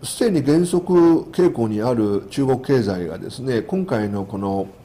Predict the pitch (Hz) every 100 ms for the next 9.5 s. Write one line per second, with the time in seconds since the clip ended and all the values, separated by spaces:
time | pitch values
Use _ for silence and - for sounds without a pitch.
0 | - 117 135 135 - 131 104 98 92 101
1 | 87 - - - - - - - - 208
2 | 208 160 127 117 104 - - 113 110 107
3 | 104 104 104 101 101 101 98 113 117 120
4 | 113 107 - 104 101 - - - - -
5 | 247 110 87 87 104 95 87 - - 151
6 | 175 180 185 160 135 147 156 117 - -
7 | - - - - - - - 147 143 117
8 | 104 107 196 - - 113 85 90 73 -
9 | - - - -